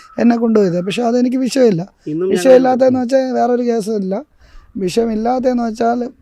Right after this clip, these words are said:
Speaker 1: എന്ന് വെച്ചാൽ ഞാൻ തെറ്റ് ചെയ്തിട്ടില്ല. പിന്നെ ഞാൻ ആളുകളെ പേടിക്കേണ്ട കാര്യമില്ല. എന്നാലും ആളുകൾ തിരിച്ചു വന്നപ്പോൾ ചോദിച്ചു, "നീ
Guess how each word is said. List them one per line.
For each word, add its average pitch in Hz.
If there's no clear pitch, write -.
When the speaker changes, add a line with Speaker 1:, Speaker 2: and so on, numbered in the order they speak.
Speaker 1:
എന്ന് 233
വെച്ചാൽ 233
ഞാൻ 233
തെറ്റ് 220
ചെയ്തിട്ടില്ല. 190
പിന്നെ 180
ഞാൻ 202
ആളുകളെ 220
പേടിക്കേണ്ട 220
കാര്യമില്ല. 190
എന്നാലും 220
ആളുകൾ 233
തിരിച്ചു 240
വന്നപ്പോൾ 233
ചോദിച്ചു, 202
"നീ 220